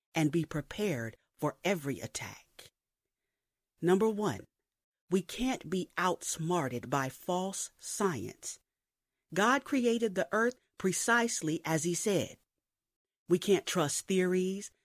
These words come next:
timelines, models, or diagrams which contradict his word.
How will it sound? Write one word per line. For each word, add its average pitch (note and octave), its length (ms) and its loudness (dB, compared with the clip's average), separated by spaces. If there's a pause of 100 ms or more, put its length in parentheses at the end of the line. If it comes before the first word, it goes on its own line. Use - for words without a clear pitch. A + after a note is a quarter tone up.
(160)
timelines, F3 920 4 (200)
models, E3 520 2
or C#3+ 160 -2
diagrams C3+ 880 -2 (180)
which E3+ 180 -2
contradict F3 540 0
his D#3 220 -4
word. D#3+ 480 -6